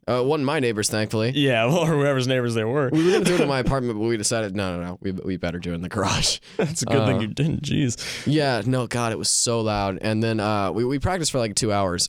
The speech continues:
Speaker 1: The whole time, I was like, "I can't hear my, my own amp. Like, I can't, I have no idea what I'm playing." 'Cause I have the most distorted amp out of anybody's.
Speaker 2: Yeah, yeah.
Speaker 1: It's got the most grunge on it, you know. And the other guys are like, "Yeah, I'm just going, like, some smooth solo riffs," or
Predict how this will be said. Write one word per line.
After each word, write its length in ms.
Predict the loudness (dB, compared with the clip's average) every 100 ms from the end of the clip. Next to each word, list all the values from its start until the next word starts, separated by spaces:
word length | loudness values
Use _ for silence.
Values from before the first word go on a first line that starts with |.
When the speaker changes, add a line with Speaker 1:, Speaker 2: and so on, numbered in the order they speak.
| -6 -4
Speaker 1:
The 140 | -4
whole 240 | 0 0
time, 380 | 0 0 0 0
I 80 | 0
was 160 | 0 0
like, 300 | 0 -2 -8 -20 -20 _ _ -6
"I 80 | -4
can't 200 | -2 -4
hear 160 | -2 -2
my, 220 | -2 -4
my 180 | -2 -2
own 140 | 0 0
amp. 240 | -2 -4 -8 -4
Like, 120 | -2
I 140 | -2 -2
can't, 180 | -2
I 60 | -2
have 120 | 0
no 160 | 0 0
idea 160 | 0
what 80 | 0
I'm 80 | -2
playing." 380 | -2 -2 -2 -4
'Cause 140 | -2
I 80 | 0
have 100 | 0
the 60 | 0
most 160 | -2
distorted 360 | -2 -2 -2 -2
amp 200 | -2 -2
out 100 | -2
of 60 | -2
anybody's. 440 | -4 -4 0 2
Speaker 2:
Yeah, 80 | 2
yeah. 220 | 0 -4 -4
Speaker 1:
It's 140 | -2 -2
got 140 | -2
the 60 | 0
most 300 | 0 -2 -2
grunge 320 | -2 -2 -2
on 100 | -2
it, 140 | -2 -4
you 120 | -2
know. 200 | -2 -4 -8 -20 _ -4
And 80 | -2
the 60 |
other 140 | 0 0
guys 280 | 0 0
are 60 | 0
like, 220 | 0 0
"Yeah, 420 | 0 0 0 0 -2
I'm 120 | 0
just 160 | -2 0
going, 240 | -2 0
like, 300 | -2 -4 -4
some 160 | -4 -2
smooth 440 | -2 0 0 -2
solo 420 | -2 0 0 -2 -2
riffs," 520 | -2 -2 -2 -2 -2
or 160 | -4